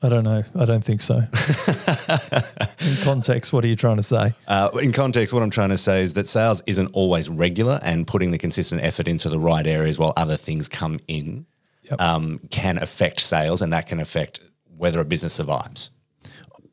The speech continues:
Speaker 1: Absolutely. I mean, th-, the whole idea of sales is obviously we need to bring in revenue. Um, there's not just new sales, there's ongoing sales, and people sometimes just look at it as sales as getting new clients.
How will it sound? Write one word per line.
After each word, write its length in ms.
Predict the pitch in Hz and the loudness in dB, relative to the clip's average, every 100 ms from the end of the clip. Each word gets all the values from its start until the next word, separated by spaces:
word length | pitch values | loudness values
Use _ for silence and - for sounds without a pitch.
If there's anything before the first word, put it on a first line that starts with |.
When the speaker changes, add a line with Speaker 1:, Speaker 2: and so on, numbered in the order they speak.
| _ - | _ 0
Speaker 1:
Absolutely. 680 | 147 - 113 117 123 107 95 | 0 0 0 2 2 0 0
I 80 | |
mean, 320 | 110 110 107 101 _ - | 2 4 4 -2 _ -18
th-, 120 | 165 - - | -16 -16 -6
the 160 | 143 | -2
whole 400 | 98 120 107 101 - _ _ _ _ - | 2 2 0 -4 -12 _ _ _ _ -2
idea 440 | 110 101 113 107 | 0 2 2 2
of 180 | 98 92 | 0 -2
sales 440 | - 123 113 95 | -2 2 2 0
is 140 | 98 95 | -2 0
obviously 520 | 98 90 - 92 101 - _ _ - | 0 0 -2 -4 -6 -12 _ _ 0
we 80 | |
need 120 | 123 120 | 2 2
to 60 | |
bring 200 | 98 95 | 2 2
in 180 | 92 95 | 2 2
revenue. 380 | 98 101 101 156 151 _ _ _ _ - | 2 4 2 0 -4 _ _ _ _ -4
Um, 420 | 135 104 92 95 104 _ _ | 2 2 0 -4 -10 _ _
there's 380 | - 113 101 98 | 0 2 2 0
not 200 | 117 104 | 2 2
just 300 | - 90 - - _ | 2 -2 -2 -10 _
new 300 | 123 120 123 | -2 4 4
sales, 480 | - 104 92 95 - | 4 2 2 0 2
there's 280 | 95 95 - | 2 2 0
ongoing 480 | 104 95 95 98 98 | 0 2 2 2 2
sales, 400 | - 98 95 95 | 2 2 0 -2
and 160 | 92 98 _ | -6 -8 _
people 220 | 123 110 | 0 0
sometimes 420 | 90 98 90 95 95 | 0 -2 0 0 0
just 200 | 92 - | -2 0
look 200 | 101 107 | 0 0
at 60 | |
it 100 | 98 | -2
as 120 | 95 | -2
sales 380 | - - 104 95 | -2 0 2 2
as 100 | 90 | -2
getting 360 | 87 104 95 104 | -2 -2 -2 -4
new 160 | 90 98 | -6 -8
clients. 600 | - 123 120 107 - | -2 2 2 0 -4